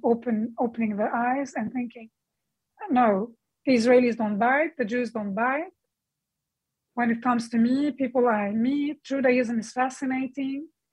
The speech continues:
It's also a monotheistic religion. We have a lot in common.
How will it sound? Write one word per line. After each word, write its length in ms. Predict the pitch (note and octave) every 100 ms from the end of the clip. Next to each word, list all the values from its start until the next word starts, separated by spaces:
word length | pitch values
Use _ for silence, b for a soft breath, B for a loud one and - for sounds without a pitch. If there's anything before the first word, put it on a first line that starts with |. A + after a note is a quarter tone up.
| _ _ _ _ -
It's 260 | A#3+ A#3
also 360 | - C4+ C#4 F#4
a 80 | B3+
monotheistic 640 | A#3 A#3+ B3 B3+ B3 B3
religion. 520 | B3 A#3+ A3+ A#3+ C4 B3
We 80 |
have 160 | A3 G#3+
a 40 | A3
lot 140 | A#3 C#4+
in 120 | C4+
common. 480 | B3 C#4 C4+ C#4